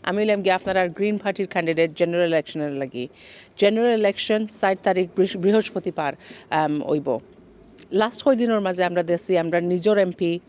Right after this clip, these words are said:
জন আশরাফ, লেবার পার্টির লিডার কে স্টামার, আমরা কমিউনিটির উপরে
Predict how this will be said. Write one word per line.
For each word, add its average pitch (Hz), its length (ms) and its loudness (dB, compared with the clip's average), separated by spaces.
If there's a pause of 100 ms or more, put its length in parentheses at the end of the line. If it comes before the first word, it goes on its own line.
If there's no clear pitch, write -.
(100)
জন 180 220 2
আশরাফ, 165 440 -2 (560)
লেবার 196 300 6
পার্টির 208 360 0
লিডার 180 480 2 (340)
কে 202 200 4
স্টামার, 170 500 0 (160)
আমরা 202 240 2
কমিউনিটির 226 500 2
উপরে 196 280 0